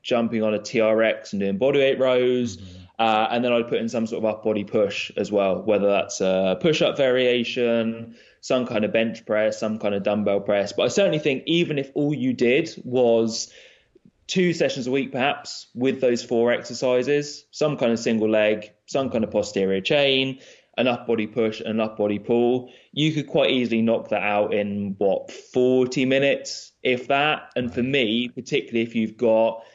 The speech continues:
Speaker 1: uh, not kind of a, if you have a less of a strength training background, you would likely see some fairly quick improvements
Speaker 2: Mm-hmm.
Speaker 1: in, uh, in sort of performance with that.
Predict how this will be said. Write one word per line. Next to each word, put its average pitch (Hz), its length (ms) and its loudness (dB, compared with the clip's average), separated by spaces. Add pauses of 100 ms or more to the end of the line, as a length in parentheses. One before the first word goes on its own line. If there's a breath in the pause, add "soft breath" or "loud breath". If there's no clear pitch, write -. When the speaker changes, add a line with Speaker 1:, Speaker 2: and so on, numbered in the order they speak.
(260 loud breath)
Speaker 1:
uh, 101 540 0 (100)
not 151 460 -2
kind 123 160 0
of 113 80 0
a, 110 460 2 (260)
if 135 120 0
you 139 100 2
have 120 120 2
a 123 40 0
less 147 360 0
of 113 60 -2
a 104 220 -4
strength 117 360 -2
training 101 240 -2
background, 104 600 -2
you 127 120 0
would 120 140 0
likely 123 460 0
see 107 280 -2
some 107 200 -4
fairly 139 680 0
quick - 560 -4 (140)
improvements 160 920 -2
Speaker 2:
Mm-hmm. 120 100 -2
Speaker 1:
in, 139 100 0
uh, 135 340 2
in 131 100 -2
sort 131 200 -6
of - 40 -20
performance 147 460 0
with 143 120 -2
that. - 400 -2